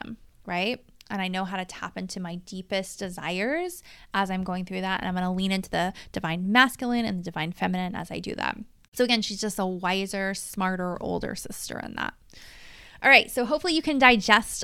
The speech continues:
all of that, soak it in. Again, if you ever have any questions about things, you can D M me on Instagram. My handle is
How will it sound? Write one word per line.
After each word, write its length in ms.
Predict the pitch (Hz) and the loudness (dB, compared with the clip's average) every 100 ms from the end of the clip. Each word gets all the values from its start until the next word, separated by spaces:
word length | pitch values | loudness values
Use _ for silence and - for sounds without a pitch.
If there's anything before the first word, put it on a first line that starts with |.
| - | 2
all 240 | 220 220 | 4 6
of 120 | 220 | 4
that, 260 | 202 196 202 | 6 6 4
soak 380 | - - 233 247 | 0 4 4 6
it 80 | 269 | 6
in. 400 | 214 202 240 285 | 8 8 6 2
Again, 340 | 214 214 208 | 0 2 4
if 160 | 220 - | 2 0
you 60 | |
ever 220 | - 214 | 0 2
have 440 | 220 208 196 190 - - | 2 6 6 4 2 4
any 180 | 220 | 4
questions 960 | 220 - - 240 208 - 196 175 175 202 - | 4 -2 2 4 4 2 4 4 4 2 2
about 380 | 196 175 175 - | 2 4 2 4
things, 760 | 208 180 180 247 359 - - | 2 4 4 4 2 -2 0
you 140 | 196 | 2
can 300 | 190 185 175 | 2 2 2
D 180 | 175 - | 0 2
M 80 | 175 | 4
me 100 | 175 | 6
on 140 | 165 | 4
Instagram. 960 | - 285 - 302 285 285 285 277 277 294 - | 4 2 4 6 8 12 12 12 10 4 2
My 160 | 185 | 2
handle 400 | - 190 185 180 | 4 4 6 6
is 260 | - 180 180 | 6 4 2